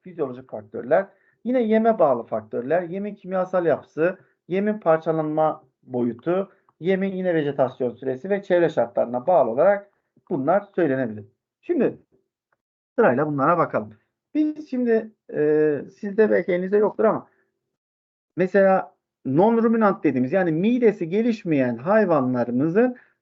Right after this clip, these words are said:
abomasum aktifti. Yani mide aktif değil, rumen aktif değil. Yani mi-, midede,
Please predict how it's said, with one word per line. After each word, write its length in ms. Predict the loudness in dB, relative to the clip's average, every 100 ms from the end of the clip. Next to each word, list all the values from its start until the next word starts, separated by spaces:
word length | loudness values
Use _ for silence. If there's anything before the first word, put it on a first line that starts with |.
| -2
abomasum 640 | 2 4 4 2 0 -4
aktifti. 500 | -6 -10 -20 -20 _ _ _ -4
Yani 280 | -2 0 -2
mide 380 | -2 0 2 2
aktif 440 | 2 -2 -6 -2
değil, 260 | -2 -2 -2
rumen 240 | -2 0
aktif 440 | -2 -2 -4 -2
değil. 160 | -4 0
Yani 240 | 2 2
mi-, 380 | -2 -2 -2 -4 -6
midede, 800 | -2 0 4 4 4 4 2